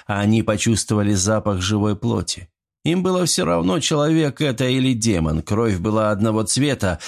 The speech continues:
а тела состояли из сочного аппетитного мяса. Зомби взвыли, их голодные глаза сверкнули жадным огнем, и они, атаковав демонов магией,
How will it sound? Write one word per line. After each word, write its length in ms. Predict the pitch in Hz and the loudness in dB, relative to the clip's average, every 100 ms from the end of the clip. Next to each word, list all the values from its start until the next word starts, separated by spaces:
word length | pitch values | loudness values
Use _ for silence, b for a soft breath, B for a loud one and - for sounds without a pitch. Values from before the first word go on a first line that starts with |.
| B | B
а 120 | 123 | -4
тела 360 | 120 143 147 165 | -2 0 0 0
состояли 600 | - 147 151 147 156 147 | 0 -2 0 2 2 2
из 220 | 135 113 | 2 0
сочного 580 | - 165 - - 135 123 | 0 0 0 0 2 2
аппетитного 600 | 117 117 107 90 87 82 | 0 -2 -2 0 0 0
мяса. 460 | 78 69 - - - _ _ _ _ - | 0 -2 -6 -8 -14 _ _ _ _ -4
Зомби 480 | 82 113 104 90 | 0 2 2 2
взвыли, 640 | 95 82 101 131 127 90 80 B - | 0 0 0 2 2 0 -2 B -2
их 220 | 147 127 | 0 2
голодные 540 | 143 143 143 127 135 | 0 2 2 2 0
глаза 440 | 123 135 127 139 123 | 0 0 2 0 0
сверкнули 720 | - 127 120 127 131 123 120 | 0 0 0 2 2 2 2
жадным 500 | 104 127 104 120 120 | 0 0 0 2 2
огнем, 560 | 117 117 147 156 139 | 2 2 2 2 2
и 80 | 131 | 2
они, 440 | 120 117 127 160 147 | 2 2 4 4 2
атаковав 680 | 101 95 98 104 110 104 | 0 -2 0 0 0 0
демонов 540 | 90 110 107 104 101 - | 0 2 2 2 0 0
магией, 560 | 113 107 101 107 104 | 0 0 2 0 0